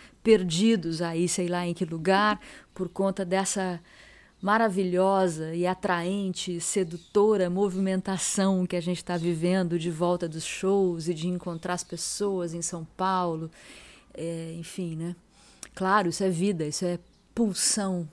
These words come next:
<laughs> Então, claro que nos atrai, claro que nos é adorável, é cura, é tudo.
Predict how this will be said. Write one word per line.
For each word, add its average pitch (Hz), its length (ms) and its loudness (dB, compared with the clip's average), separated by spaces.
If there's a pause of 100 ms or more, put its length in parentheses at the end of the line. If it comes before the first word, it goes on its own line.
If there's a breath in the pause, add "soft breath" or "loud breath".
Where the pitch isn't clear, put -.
(120)
<laughs> - 640 -8 (760 loud breath)
Então, 190 800 -2
claro 180 280 2
que 180 140 0
nos 180 160 2
atrai, 170 480 0
claro 165 260 -4
que 175 140 -4
nos 170 500 -6 (560)
é 170 480 -2 (400)
adorável, 170 1000 0
é 160 360 -4
cura, 175 760 2
é 160 340 -6
tudo. 160 340 -4